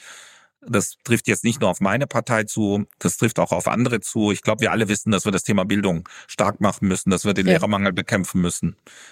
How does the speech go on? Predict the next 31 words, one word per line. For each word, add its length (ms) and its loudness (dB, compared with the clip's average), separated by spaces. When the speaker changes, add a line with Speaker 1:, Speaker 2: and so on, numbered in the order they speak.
Speaker 1:
Das 140 0
sind 120 0
ganz 240 0
wesentliche 420 0
Punkte. 420 -8
Speaker 2:
Ja, 180 0
zweifellos, 540 0
das 140 -2
ist 80 -4
sicher 260 0
richtig, 380 -2
ja. 180 2
Zum 160 2
Abschluss 360 2
noch 120 2
mal 240 2
ganz 540 0
grundsätzlich, 800 0
ja. 220 2
Was 140 0
möchten 220 2
Sie 80 2
noch 100 0
sagen? 420 0
Was 140 -2
macht 240 0
Ihnen 240 2
Mut? 420 0
Welche 220 0
positiven 540 0
Entwicklungen 800 0